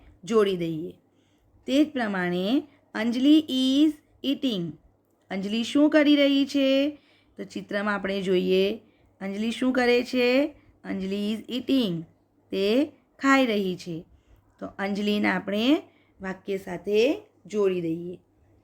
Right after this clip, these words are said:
આગળ, આગળ તમને અહીં વાક્ય આપવામાં આવ્યું છે, "સંધ્યા is reading a book." તો અહીં આપ જોઈ શકો છો ચિત્રમાં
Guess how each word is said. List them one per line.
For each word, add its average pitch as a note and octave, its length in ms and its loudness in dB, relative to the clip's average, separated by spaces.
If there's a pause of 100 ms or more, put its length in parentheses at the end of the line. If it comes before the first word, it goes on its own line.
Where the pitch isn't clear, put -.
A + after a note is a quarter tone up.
(1080)
આગળ, G#3 640 2 (3750)
આગળ A#3 300 4
તમને B3+ 320 2
અહીં A3+ 180 0
વાક્ય G3+ 320 -4
આપવામાં F#3 440 -4
આવ્યું F3+ 280 -4
છે, A3+ 420 0 (320)
"સંધ્યા A3+ 680 2
is A#3+ 300 0
reading A3+ 460 -2
a B3+ 180 0
book." C4+ 260 4 (1600)
તો G#3 60 0
અહીં G3+ 300 0
આપ F3+ 120 -4
જોઈ F3+ 200 0
શકો F#3 400 -4
છો A3+ 420 2
ચિત્રમાં F#3 1040 -4